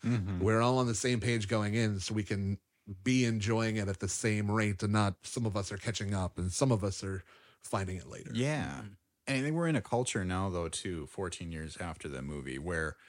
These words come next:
Speaker 1: people are gonna go find what they wanna watch, right? It's like, if you don't wanna watch this, or even critics are even just like, "You know what? It didn't look up my alley."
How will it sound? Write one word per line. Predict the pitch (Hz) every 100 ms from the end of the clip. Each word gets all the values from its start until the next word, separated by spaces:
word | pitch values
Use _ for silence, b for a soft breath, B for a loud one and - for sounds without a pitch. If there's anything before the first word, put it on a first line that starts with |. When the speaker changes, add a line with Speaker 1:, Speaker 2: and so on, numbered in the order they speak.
| B B -
Speaker 1:
people | 131
are | 147
gonna | 131 107
go | 98
find | - 92 82
what | 73
they | 78
wanna | 73 71 62
watch, | 57 - - -
right? | - 80 90
It's | 107 98 -
like, | 101 -
if | 98 120
you | 143
don't | 165 156
wanna | 120 117
watch | 90 85 95 -
this, | 135 131
or | 95
even | 147 202
critics | 101 - 190 85 -
are | 92
even | 87 82
just | 98 95 -
like, | 92 87 -
"You | 127
know | 131
what? | 139 143
It | 113 101
didn't | 104 95
look | 95
up | 101
my | 98 95
alley." | 95 98 95